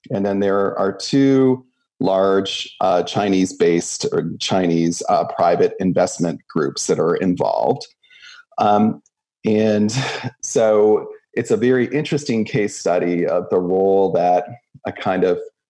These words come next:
coalition between an African government, a Chinese provincial government, and then tri-, Chinese provin-, uh, private investors are playing in a particular development project.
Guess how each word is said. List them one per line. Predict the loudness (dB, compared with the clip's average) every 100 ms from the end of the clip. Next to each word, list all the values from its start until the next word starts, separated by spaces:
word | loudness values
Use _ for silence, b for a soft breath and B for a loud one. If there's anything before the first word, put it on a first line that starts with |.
| _
coalition | -2 2 4 2 0 -2 0
between | -2 -2 -2 -2
an | -2 -2
African | -4 -2 -2 -2
government, | 0 0 0 -2 -2 -4 -8 _ _ _ -10
a |
Chinese | -6 -2 -2 -2
provincial | -2 0 0 2
government, | 2 2 2 0 0 -2 -6 _ _ -6
and | -2
then | -2
tri-, | -2 -2 -2 -2
Chinese | -2 -2 -2 -2 -4
provin-, | 0 2 2 0 -4
uh, | -6
private | -2 0 2 2
investors | 0 2 2 0 -4 -2 -4 -6 -2
are | -2 -2
playing | -2 -2 -2 -4 -2
in | -2
a |
particular | -2 -4 -4 -2 0 0 -2
development | -2 -2 -2 -2 -6
project. | -4 -4 -4 -4 -6 -6 -16